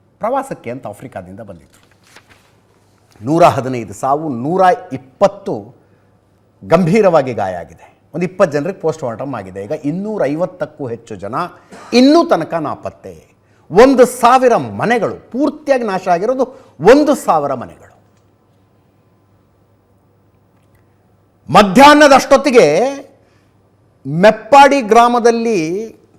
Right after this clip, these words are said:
ನದಿಗೆ ಕೊಚ್ಕೊಂಡು ಹೋದವ್ರು ಎಂಬತ್ತು, ನೂರು ಕಿಲೋಮೀಟರ್ ದೂರದಲ್ಲಿ ಅವ್ರ ಹೆಣಗಳು ಸಿಗಕ್ಕೆ ಶುರುವಾಗಿತ್ತು.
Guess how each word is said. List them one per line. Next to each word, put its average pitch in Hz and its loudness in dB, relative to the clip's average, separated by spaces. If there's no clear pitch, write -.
ನದಿಗೆ 180 0
ಕೊಚ್ಕೊಂಡು 202 -6
ಹೋದವ್ರು 202 -2
ಎಂಬತ್ತು, 220 -2
ನೂರು 233 0
ಕಿಲೋಮೀಟರ್ 220 -4
ದೂರದಲ್ಲಿ 185 -6
ಅವ್ರ 160 -6
ಹೆಣಗಳು 139 -8
ಸಿಗಕ್ಕೆ 113 -18
ಶುರುವಾಗಿತ್ತು. 82 -20